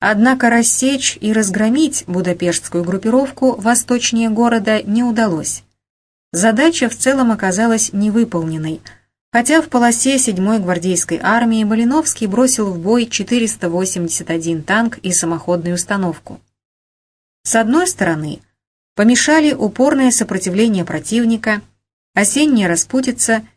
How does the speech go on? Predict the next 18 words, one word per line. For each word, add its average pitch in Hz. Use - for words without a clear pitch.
несвоевременный 220
подвоз 165
боеприпасов 175
из-за 175
сильно 214
растянутых 170
коммуникаций, 196
а 202
также 262
усталость 277
войск, 190
непрерывно 202
наступавших 196
более 180
трёх 165
месяцев. -
С 175
другой – 175